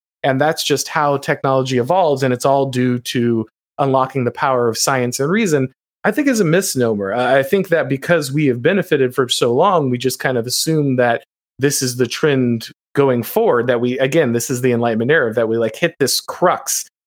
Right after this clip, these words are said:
in, in, in human evolution, and then it's all just up from here. But in, again, a, a cursory glance at history shows us that that's not necessarily true.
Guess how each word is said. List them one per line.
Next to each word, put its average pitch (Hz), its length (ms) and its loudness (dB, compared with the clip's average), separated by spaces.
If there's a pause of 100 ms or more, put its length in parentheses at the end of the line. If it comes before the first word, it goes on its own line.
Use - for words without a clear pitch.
(120)
in, 139 160 2
in, 131 240 2
in 123 220 0
human 127 460 0
evolution, 151 500 2
and 147 100 0
then 131 140 2
it's 123 140 0
all 147 160 2
just 131 200 -4
up 135 240 0
from 110 140 -4
here. 160 340 -2 (400)
But 151 300 -2
in, 170 160 0
again, 147 300 2 (200)
a, 135 40 0
a - 20 -2
cursory 175 380 0
glance 131 400 0
at 127 80 -2
history 196 320 0
shows 127 280 0
us 127 140 -4
that 123 160 -2
that's 139 360 -2 (300)
not 160 260 0
necessarily 127 600 0
true. 175 380 -2